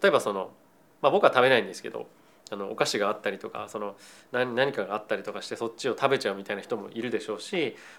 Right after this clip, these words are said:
まあ、あとは家に子供がいて、まあ、うちそうなんですけども、えー、結構その子供が、あの、早く帰ってきたりとかして、まあ、仕事が、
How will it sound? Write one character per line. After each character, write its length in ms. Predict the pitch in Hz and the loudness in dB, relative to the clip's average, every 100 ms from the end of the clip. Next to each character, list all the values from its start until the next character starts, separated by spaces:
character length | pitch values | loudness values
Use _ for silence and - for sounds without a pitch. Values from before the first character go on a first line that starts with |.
| - | 4
ま 80 | 196 | 6
あ、 40 | |
あ 20 | |
と 100 | - | 6
は 40 | 117 | 2
家 120 | 127 | 2
に 80 | 104 | 0
子 120 | 110 | -2
供 180 | 113 107 | 2 2
が 80 | 107 | 2
い 60 | |
て、 160 | 123 131 | 0 0
ま 80 | 135 | 2
あ、 20 | |
う 60 | 117 | 2
ち 120 | 117 | 2
そ 120 | 131 | 0
う 20 | |
な 80 | 104 | 0
ん 40 | 92 | -2
で 60 | |
す 80 | - | -10
け 80 | - | -14
ど 60 | 113 | 0
も、 340 | 151 110 - - _ _ _ | 2 2 0 -14 _ _ _
え 120 | 117 | -4
ー、 60 | 110 | -2
結 140 | 143 | -2
構 60 | 101 | -4
そ 100 | - | -8
の 80 | 101 | -8
子 120 | - | -4
供 180 | 110 107 | -2 2
が、 280 | 107 104 - - - - | 2 2 -2 -20 -12 -4
あ 120 | 107 | -4
の、 100 | 101 | 4
早 200 | 147 127 | 6 4
く 160 | 110 | 2
帰 100 | - | -6
っ 20 | 110 | -6
て 140 | 101 | -6
き 60 | - | -10
た 80 | |
り 60 | 98 | -10
と 80 | - | -12
か 100 | - | -16
し 80 | - | 0
て、 200 | 170 123 | 2 2
ま 100 | 104 | 0
あ、 20 | |
仕 100 | 120 | -2
事 380 | 110 - 110 113 | -2 0 0 2
が、 360 | 156 160 160 | 4 4 2